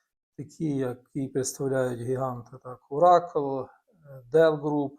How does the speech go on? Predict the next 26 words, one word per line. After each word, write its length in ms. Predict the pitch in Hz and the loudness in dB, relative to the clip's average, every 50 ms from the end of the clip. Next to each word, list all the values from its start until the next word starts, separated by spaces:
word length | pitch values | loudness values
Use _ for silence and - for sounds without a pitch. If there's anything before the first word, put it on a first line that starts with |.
| _ _ _ _ _ _ _ _ _ _ _ _ _ | _ _ _ _ _ _ _ _ _ _ _ _ _
а 80 | - | -6
також, 640 | 127 160 147 143 139 143 147 135 135 - - - - - - - - - | -2 0 0 0 0 0 -2 -2 -2 -6 -8 -10 -10 -12 -12 -14 -12 -8
е, 40 | - 143 135 131 123 123 | -6 -4 -4 -4 -2 2
медіамагнат, 680 | 147 170 165 139 143 139 139 131 131 139 135 131 - - _ _ _ _ _ _ - | 4 6 6 6 4 0 0 -2 0 0 0 -2 -2 -8 _ _ _ _ _ _ -14
е, 200 | 190 143 139 131 143 | -12 -10 -8 -6 -4
Руперт 420 | 156 147 151 151 135 127 - - | -4 -4 -2 -4 -6 -6 -2 4
Мердок, 400 | 196 202 202 185 175 160 139 - | 4 6 6 4 2 -2 -2 -2
вони 180 | 156 147 143 139 | -4 -4 -4 -6
будуть 440 | 135 135 131 131 123 123 - _ _ | -6 -6 -8 -8 -8 -8 -14 _ _
ніби 280 | - 156 156 131 127 117 | -6 -4 -4 -4 -4 -4
керувати 680 | - - 151 151 170 185 208 208 208 208 190 190 196 - _ _ _ _ _ _ _ _ _ _ | 0 2 4 4 6 8 8 8 6 6 0 -2 -4 -6 _ _ _ _ _ _ _ _ _ _
американським 600 | 156 160 165 165 170 170 160 160 160 - 165 147 143 | -2 0 2 2 4 2 2 2 -2 -4 -6 -8 -2
Тіктоком. 720 | - 175 160 165 165 - 170 160 147 160 - 147 135 135 - _ _ _ _ _ _ _ _ _ _ _ | -2 -2 -2 -2 2 4 4 4 4 4 -2 -6 -6 -8 -12 _ _ _ _ _ _ _ _ _ _ _
Побачимо, 540 | - 190 202 202 190 185 - 165 160 160 156 | 4 8 10 10 10 8 6 2 2 2 0
що 200 | 147 - 180 160 | 0 0 -2 -2
з 80 | - - | -2 0
того 240 | - 165 151 147 139 | 2 2 4 4 2
всього 440 | 139 - - 160 147 127 139 135 | 0 0 0 2 2 2 0 0
вийде. 480 | 127 151 208 202 202 175 170 170 165 151 147 - | 4 6 6 6 6 8 8 8 8 6 4 2
Трамп 240 | - 160 151 147 139 | 4 4 4 4 2
заявив, 420 | 120 135 147 147 143 147 147 135 139 | 2 2 4 4 4 4 4 2 0
що 640 | - - - 151 143 139 135 131 131 123 123 131 - _ _ _ _ _ | -4 -6 -2 -2 0 0 2 2 2 0 0 -4 -8 _ _ _ _ _
не 140 | 139 156 165 | -4 -2 0
буде 260 | 156 170 165 139 143 | 2 0 0 0 0
якоїсь 400 | 135 131 - - 143 135 127 - | -4 -4 -4 -6 -6 -6 -6 -8
там 320 | - 131 127 120 113 104 | -12 -12 -12 -12 -14 -18